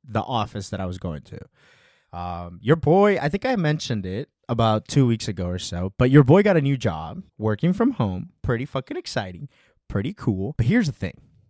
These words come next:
and I hope, I really, really hope that my employer is not listening to this, but getting a job working from home has been a struggle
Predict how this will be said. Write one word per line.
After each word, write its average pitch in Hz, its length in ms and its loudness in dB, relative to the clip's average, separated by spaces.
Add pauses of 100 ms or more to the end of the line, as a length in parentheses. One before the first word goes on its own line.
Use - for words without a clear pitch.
(220)
and 117 100 -4
I 143 100 2
hope, - 460 -4
I 113 80 -8
really, 131 260 -4
really 123 220 -4
hope 131 320 -6
that 107 100 -8
my 98 160 -4
employer 127 380 -2
is 117 100 -4
not 104 140 -4
listening 139 300 -4
to 143 100 -6
this, 147 260 -4 (600)
but 98 640 2
getting 254 280 6
a 208 60 4
job 127 480 4
working 123 360 2
from 120 220 0
home 107 360 2
has 110 380 -2
been 107 440 0
a 107 180 -4
struggle 131 1040 2